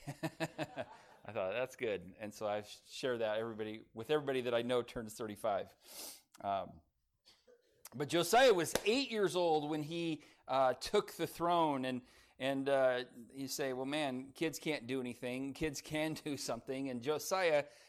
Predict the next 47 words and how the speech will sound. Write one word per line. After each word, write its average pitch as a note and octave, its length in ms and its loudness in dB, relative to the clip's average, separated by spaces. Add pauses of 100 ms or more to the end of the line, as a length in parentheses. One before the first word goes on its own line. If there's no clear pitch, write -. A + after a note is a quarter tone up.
showed F#3 360 4
how E3+ 200 6
much F3+ 300 2
he E3+ 100 -4
could A3+ 340 2
do C#3+ 340 2 (460)
and, C#3 340 0
uh, C3 280 6
for E3+ 260 4
righteousness. D#3 680 0
He F3 140 0
was F3 240 2
eight A3 200 4
years A#3 240 2
old G#3+ 200 8
when F#3+ 100 0
he F#3 40 -2
began F3+ 260 2
to E3+ 60 0
reign, F3 240 2
verse E3 240 -2
one D#3+ 180 0
says, E3 320 2
"and D3 80 -4
he D3 80 0
reigned D#3+ 320 0
in D3 120 -2
Jerusalem C#3+ 580 -2
one D3+ 200 2
and E3 120 -6
thirty C#3+ 280 -2
years." C#3 640 -4 (600)
Verse G3 220 6
two B3 200 2
says, G#3+ 300 6
"He A#3+ 120 0
did F3 220 2
that A3+ 300 8
which G#3+ 180 -2
was E3+ 180 2
right A3 520 4 (360)
in F#3 140 -2
the G3+ 80 4
sight G#3 340 8
of F#3+ 80 4
the G3+ 100 6
Lord." G#3+ 480 8